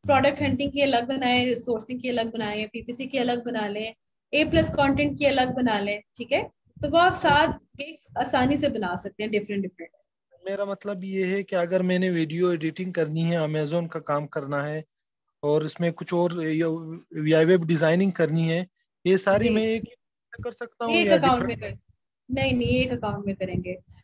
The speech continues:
Speaker 1: और ज-,
Speaker 2: अच्छा, कोई
Speaker 1: जहाँ तक बात है कि आप अपने एक आईडी और एक आईपी के ऊपर सिर्फ एक अकाउंट क्रिएट कर सकते हैं। अगर
Speaker 2: हम्म।
Speaker 1: आपने सेम आईपी पे मल्टीपल अकाउंट्स बनाए तब भी आपके सारे अकाउंट बंद हो जाएंगे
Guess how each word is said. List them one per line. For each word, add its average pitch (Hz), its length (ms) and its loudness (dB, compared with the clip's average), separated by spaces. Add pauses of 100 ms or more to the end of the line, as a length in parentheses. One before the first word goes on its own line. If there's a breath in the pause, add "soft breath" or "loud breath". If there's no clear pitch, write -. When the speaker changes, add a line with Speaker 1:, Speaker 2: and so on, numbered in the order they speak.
(100)
Speaker 1:
और 269 140 2
ज-, 262 120 0
Speaker 2:
अच्छा, 220 140 0
कोई 196 100 2
Speaker 1:
जहाँ 277 280 4
तक 320 120 0
बात 262 340 -6
है 330 100 4
कि 330 120 -2
आप 269 200 2
अपने 285 260 0
एक 294 400 0
आईडी 240 340 0
और 294 140 2 (100)
एक 277 220 0
आईपी 247 260 0
के 277 120 -6
ऊपर 285 160 -6
सिर्फ 285 200 -4
एक 285 180 -2
अकाउंट 226 340 -6
क्रिएट 208 340 -4
कर 190 160 -10
सकते - 340 -18
हैं। 165 100 -16 (460 soft breath)
अगर 302 240 4
Speaker 2:
हम्म। 330 140 6
Speaker 1:
आपने 330 180 0
सेम 320 320 0
आईपी 285 240 -2
पे 294 140 -4
मल्टीपल 277 440 -2
अकाउंट्स 254 340 -4
बनाए 262 280 -2
तब 262 260 -4
भी 254 80 -4
आपके 233 320 -2
सारे 226 340 -2
अकाउंट 214 300 -6
बंद 196 200 -8
हो 180 80 -6
जाएंगे 160 220 -16